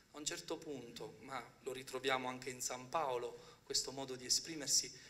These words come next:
Pio desidera la morte per essere unito al suo Signore. Vede la morte come il momento in cui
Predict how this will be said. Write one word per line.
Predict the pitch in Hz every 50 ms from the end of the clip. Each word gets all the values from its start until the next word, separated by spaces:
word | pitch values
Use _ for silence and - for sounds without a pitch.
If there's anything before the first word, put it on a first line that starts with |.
| - - _
Pio | - - 196 180 -
desidera | 147 143 - - 185 180 180 160 151 151 143 143 - -
la | 139 139 135
morte | 131 131 131 123 117 110 - - - - 120 - - - - - - _
per | - 156 160
essere | 180 180 - - - 165 156 151
unito | 147 147 165 185 190 180 156 143
al | 139
suo | - - 147 135
Signore. | 127 - - 123 120 117 113 110 113 - - - - - - - - - -
Vede | - 175 180 180 180 170
la | 165 160
morte | 180 190 202 202 - - 170 160
come | 160 160 160 165 160
il | 156
momento | 160 160 165 160 160 151 - - - 208
in | 185 175 175
cui | - 180 180 165 151 - - - - -